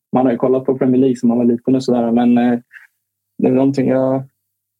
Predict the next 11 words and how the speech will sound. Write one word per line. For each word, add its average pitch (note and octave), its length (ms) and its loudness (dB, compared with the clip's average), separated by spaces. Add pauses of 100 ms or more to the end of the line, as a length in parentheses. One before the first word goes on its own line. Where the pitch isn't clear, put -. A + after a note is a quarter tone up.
(420)
pratar C#3+ 260 0
ganska C3+ 300 -2
bra B2+ 160 -4
tyska. C3+ 480 -2
Min B2+ 440 0
morfar C3+ 300 -2
bodde A#2+ 220 -2
i A#2 60 -4
Tyskland A#2 480 -2
och A#2 260 0
jag A2+ 400 -2